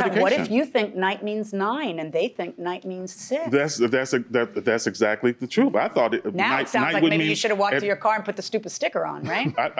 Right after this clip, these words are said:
Speaker 2: I thought that
Speaker 1: All
Speaker 2: night
Speaker 1: right,
Speaker 2: meant
Speaker 1: yeah,
Speaker 2: when the
Speaker 1: no,
Speaker 2: sun goes,
Speaker 1: listen,
Speaker 2: when the
Speaker 1: guy,
Speaker 2: sun
Speaker 1: you're
Speaker 2: goes down.
Speaker 1: completely out of gas. You have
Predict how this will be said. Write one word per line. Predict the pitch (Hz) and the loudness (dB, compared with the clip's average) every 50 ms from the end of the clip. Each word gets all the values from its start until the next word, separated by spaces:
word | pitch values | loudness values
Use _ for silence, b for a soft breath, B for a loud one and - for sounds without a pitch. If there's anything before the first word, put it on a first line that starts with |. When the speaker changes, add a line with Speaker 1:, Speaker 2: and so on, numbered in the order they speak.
| 160 | -2
Speaker 2:
I | 196 | 0
thought | 190 - 131 117 113 - | 2 2 2 2 2 2
that | - 175 | 2 4
Speaker 1:
All | |
Speaker 2:
night | 170 - 123 127 | 4 2 2 2
Speaker 1:
right, | - 117 | 4 4
Speaker 2:
meant | 123 123 - | 4 4 4
Speaker 1:
yeah, | - | 4
Speaker 2:
when | 123 123 | 4 4
the | 120 | 4
Speaker 1:
no, | 110 | 4
Speaker 2:
sun | - - 135 139 131 | 2 2 2 4 4
goes, | 202 214 208 | 4 4 4
Speaker 1:
listen, | 196 190 151 147 117 | 4 2 0 2 2
Speaker 2:
when | 120 120 | 4 4
the | - | 4
Speaker 1:
guy, | 98 180 | 2 2
Speaker 2:
sun | 139 127 123 | 0 0 2
Speaker 1:
you're | 208 220 240 | 2 2 2
Speaker 2:
goes | 240 - | 0 0
down. | 98 87 - - 214 | 0 0 0 -2 -4
Speaker 1:
completely | - - 233 254 247 247 220 202 190 | -6 -2 -2 0 0 2 2 2 4
out | 170 156 | 2 2
of | 156 143 | 0 -2
gas. | 147 139 - - - - - - - | -4 -4 -6 -6 -10 -12 -12 -6 -2
You | 190 214 | 0 0
have | 214 196 202 | 0 0 -4